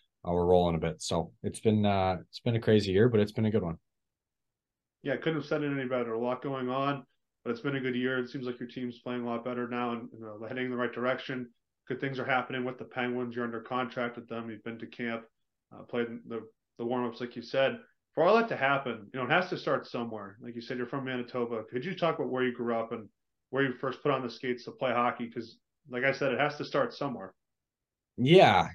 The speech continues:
Speaker 1: yeah. I, uh, I grew up in, uh, Saint Adolphe, Manitoba, a small town about fifteen minutes south of Winnipeg. Uh, fifteen hundred to two thousand people.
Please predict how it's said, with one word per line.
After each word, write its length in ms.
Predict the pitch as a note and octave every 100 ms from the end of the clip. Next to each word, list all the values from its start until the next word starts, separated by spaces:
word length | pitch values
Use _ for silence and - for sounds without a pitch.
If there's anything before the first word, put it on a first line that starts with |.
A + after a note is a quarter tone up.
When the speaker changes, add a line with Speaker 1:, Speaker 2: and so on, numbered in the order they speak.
| -
Speaker 1:
yeah. 340 | C3+ D3 F#2
I, 220 | F#2 G2+
uh, 260 | A2 G#2+ G#2
I 140 | F#2+ C#3
grew 200 | C#3+ D#3+
up 180 | D#3+
in, 160 | C#3 B2
uh, 160 | G#2+ G#2+
Saint 220 | C#3 C#3
Adolphe, 260 | B2+ A#2+ B2+
Manitoba, 640 | A#2+ A#2 A#2 G#2+ A2+ A2 - _ _ _ _ _ _
a 160 | F2 F2+
small 360 | - A2 A2 G#2
town 460 | G2 F#2+ F#2+ F2+
about 240 | F2+ F2+ F2 -
fifteen 420 | C3 A#2+ A#2+ G#2
minutes 280 | G2 F#2+ -
south 240 | F#2 F#2
of 60 | F2
Winnipeg. 640 | F2+ F2 F#2 F2+ F2+ E2 - _ - - _ _ E2+
Uh, 300 | E2+ F2 F2+
fifteen 840 | - C3+ - A#2+ A#2 A#2 A2 G#2+
hundred 560 | G2+ G2+ G2+ F#2+ F2+ -
to 160 | A#2
two 260 | G#2+ - A#2
thousand 440 | A2+ G#2 G2+ F#2
people. 500 | G#2+ G#2 - G#2+ G#2+